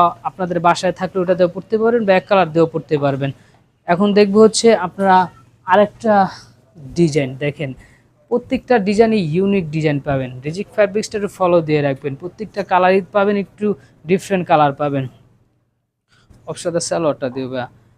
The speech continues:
আহ, এটা থাকবে হচ্ছে জামার কাপড়টা পুরা, এটা থাকবে হচ্ছে, আহ, জামাটা দেখেন, এ হচ্ছে জামাটা, মাশাআল্লাহ, এ হচ্ছে জামাটা।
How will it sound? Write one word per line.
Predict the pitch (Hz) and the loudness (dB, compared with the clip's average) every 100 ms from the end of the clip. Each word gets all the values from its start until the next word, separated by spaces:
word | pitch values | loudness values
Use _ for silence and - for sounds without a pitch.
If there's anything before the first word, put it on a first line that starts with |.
| _ _ | _ _
আহ, | 151 147 143 143 - _ | -2 0 2 0 -4 _
এটা | 180 208 | 2 2
থাকবে | 208 214 208 | 4 2 2
হচ্ছে | 214 - 190 | 2 2 2
জামার | 156 175 190 190 | 4 4 4 2
কাপড়টা | 180 180 170 147 147 139 | 2 0 0 -6 -4 -2
পুরা, | 143 180 208 - _ | -2 -2 -2 -12 _
এটা | 170 180 | -2 0
থাকবে | 185 190 196 | 0 -2 0
হচ্ছে, | 196 - 220 | -2 0 0
আহ, | 208 - _ _ _ 160 160 147 | 0 -6 _ _ _ 0 2 2
জামাটা | 143 165 170 165 160 202 - _ _ _ | 2 2 2 0 -2 -4 -6 _ _ _
দেখেন, | 147 143 151 139 - _ _ _ _ | -4 -4 -6 -10 -12 _ _ _ _
এ | 156 | -2
হচ্ছে | 165 - 175 | -2 0 -2
জামাটা, | 156 156 151 135 143 139 | 0 -2 -2 -4 -8 -8
মাশাআল্লাহ, | 156 147 143 151 135 135 135 - - - _ | -4 -4 -4 -4 -4 -4 -6 -10 -20 -20 _
এ | 160 170 | 2 2
হচ্ছে | 160 185 | 4 0
জামাটা। | 156 170 165 170 160 208 | 4 6 6 2 4 2